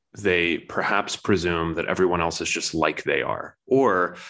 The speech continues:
if they had enough income, or if they weren't homeless,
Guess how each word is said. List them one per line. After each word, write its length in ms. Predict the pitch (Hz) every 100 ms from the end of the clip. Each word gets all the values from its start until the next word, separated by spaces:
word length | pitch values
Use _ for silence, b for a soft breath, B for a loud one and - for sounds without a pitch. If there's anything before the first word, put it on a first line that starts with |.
| B
if 120 | 107 104
they 100 | 90
had 100 | 101
enough 300 | 98 87 92
income, 760 | 104 104 - 101 98 95 92 b b _
or 160 | 92 87
if 140 | 82
they 100 | 87
weren't 340 | 87 95 107 107
homeless, 800 | 107 104 101 98 90 87 -